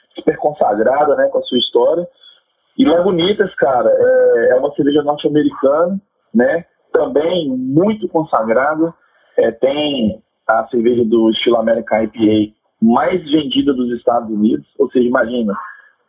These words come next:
American I P A, que é um estilo, né, é, adaptado, né, pela escola cervejeira norte-americana,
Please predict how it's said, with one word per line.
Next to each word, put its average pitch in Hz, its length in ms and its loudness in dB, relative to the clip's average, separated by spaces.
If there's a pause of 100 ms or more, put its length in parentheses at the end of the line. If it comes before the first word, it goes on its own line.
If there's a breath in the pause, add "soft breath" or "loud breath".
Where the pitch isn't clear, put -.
(140)
American 156 640 0
I 160 80 -8
P - 100 -6
A, 120 460 0
que - 80 0
é - 40 0
um 135 60 -2
estilo, 156 640 0 (240)
né, 139 280 0 (400)
é, 107 500 2 (680)
adaptado, 143 1000 -2
né, 123 220 2
pela 127 220 0
escola 123 420 -2
cervejeira 117 480 0
norte-americana, 113 840 -2